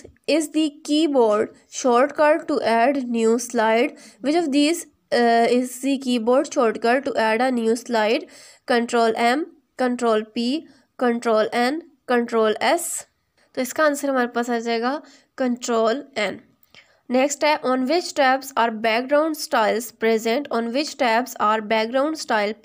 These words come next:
present? Design, D E S I G N, design। Design tabs or background style present। Next four है, which of these is not an animation style?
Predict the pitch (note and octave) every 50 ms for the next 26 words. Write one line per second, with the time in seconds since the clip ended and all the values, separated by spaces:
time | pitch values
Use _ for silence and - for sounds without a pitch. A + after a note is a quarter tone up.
0 | - A3 G#3+ G#3 G#3+ A3+ A3+ A#3+ D4+ E4 - - - _ _ _ _ _ _ _
1 | - A3+ A#3+ A3+ B3 A#3 G#3+ - D3 - - _ _ _ _ _ - A3 A#3+ B3+
2 | C#4+ D4+ C#4 C#4 C4+ C4+ C4+ - A#3 A#3+ B3 B3 - - G#3+ G#3+ A3 A#3 G#3+ A3
3 | A3+ A3 A3 A3 - A3 G#3+ G#3+ A3+ A#3 - _ - G#3+ A3+ A3 - B3 A3 E3+
4 | C#3 - - _ _ _ _ A#3 A3 A#3+ A3+ A3 A#3+ A#3 A#3+ C4 D4 D#4 D#4 D4
5 | - C#4 A#3 A3 A3 A3 A3+ A#3 - A3 A3 A3 A3+ A3 G#3+ G#3+ G#3+ A3+ A#3 A#3
6 | A#3 C4 C4 C4 - A3 G#3+ G#3 G#3+ G#3+ - - G#3+ G3+ G3 - - - - -
7 | - - - _ - - - _ _ _ - B3+ B3 C4 B3+ - - - B3 A#3
8 | A#3 A#3+ B3 A#3+ A#3+ C4 C#4+ C4+ - - - _ _ _ - B3 C#4 D#4+ - -
9 | E4+ E4+ D4 B3 C4+ B3+ C4 C#4+ C#4 - - C4 C4 B3 B3+ B3 B3+ C4+ D4 D#4+
10 | C#4 C4+ C4 B3+ B3 B3 A#3+ A#3 A3+ A3+ A3+ A3+ - C4 B3+ C4+ C4 - - B3+
11 | A3+ G#3+ G3+ G#3+ A3+ D4+